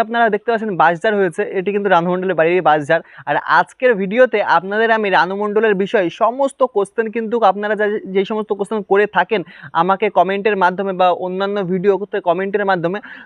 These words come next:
সমস্ত অ্যান্সার কিন্তু এই ভিডিওর মধ্যে আপনারা পেয়ে যাবেন। সম্পূর্ণ ভিডিও আপনারা দেখতে থাকেন, সম্পূর্ণ ডিটেলও জানিয়ে দেবো রানু মণ্ডলের বিষয়ে। জয় মা দুর্গা,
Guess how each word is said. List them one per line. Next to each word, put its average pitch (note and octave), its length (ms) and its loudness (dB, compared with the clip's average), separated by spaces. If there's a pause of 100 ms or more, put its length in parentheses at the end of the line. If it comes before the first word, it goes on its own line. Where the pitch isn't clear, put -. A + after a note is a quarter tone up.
(160)
সমস্ত C4 420 2
অ্যান্সার A3 480 0
কিন্তু A#3+ 240 -2
এই A#3+ 140 2
ভিডিওর G#3 280 0
মধ্যে G#3+ 220 0
আপনারা A3+ 220 0
পেয়ে G#3+ 240 2
যাবেন। G3 260 -2
সম্পূর্ণ G#3 520 -4
ভিডিও F#3+ 280 0
আপনারা G#3+ 200 -6
দেখতে F#3+ 300 -2
থাকেন, G#3 220 -2
সম্পূর্ণ G3 360 -6 (280)
ডিটেলও D4 420 2
জানিয়ে G#3 280 0
দেবো G3+ 120 2
রানু F3+ 200 2
মণ্ডলের F#3 300 -2
বিষয়ে। D3+ 360 -2 (540)
জয় G3 200 6
মা A#3 160 -2
দুর্গা, A#3 220 4